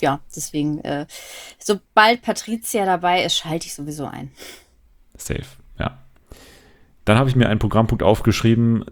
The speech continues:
Speaker 2: der heißt, was ist bei Ex on the Beach los eigentlich?
Speaker 1: <laughs>
Speaker 2: Ähm,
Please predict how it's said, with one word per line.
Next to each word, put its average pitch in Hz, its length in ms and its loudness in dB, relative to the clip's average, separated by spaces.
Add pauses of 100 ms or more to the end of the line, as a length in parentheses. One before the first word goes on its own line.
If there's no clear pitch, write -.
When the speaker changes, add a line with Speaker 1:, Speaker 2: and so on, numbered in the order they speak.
Speaker 2:
der 90 160 2
heißt, 90 520 2
was 110 180 2
ist 110 120 -2
bei 87 280 4
Ex - 240 -2
on 95 80 0
the 95 60 2
Beach 107 340 2
los 71 320 0
eigentlich? - 600 2
Speaker 1:
<laughs> - 20 -4
Speaker 2:
Ähm, 82 420 2